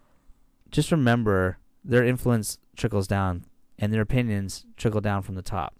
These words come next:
So if you're watching The View, if you're watching whatever, E S P N, um, the Oscars, it's all Disney. So just remember that. Okay?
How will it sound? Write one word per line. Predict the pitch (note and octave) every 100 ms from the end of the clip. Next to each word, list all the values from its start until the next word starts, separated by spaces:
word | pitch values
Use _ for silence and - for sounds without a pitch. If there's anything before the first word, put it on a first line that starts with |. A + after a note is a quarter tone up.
| _
So | - G#2 F#2+ F#2 - _ _ _ - _ _ _ _ _ _ _ _ _ _ _ -
if | -
you're | A2+
watching | A#2+ B2 B2
The | A2+
View, | G#2+ C3+ D#3
if | C3 G#2+
you're | G#2
watching | G#2 A2 - A2+
whatever, | G#2 B2 E3 F#2+ - - - -
E | G#2+
S | A2
P | - G#2+
N, | A#2+ D3+ D#3+ - _ -
um, | F#2 F2+ F2 F2 F2+ - _ _ -
the | B1
Oscars, | G2+ A#2 - D3 D#3+ - - -
it's | A2
all | G#2+ C3
Disney. | C3+ D3 G2+ F2+ - _ _ _ _
So | - A#2 A2
just | B2
remember | E3 D#3 A#2 F#2
that. | E2+ - _ _ _ _ _ _
Okay? | - F#3+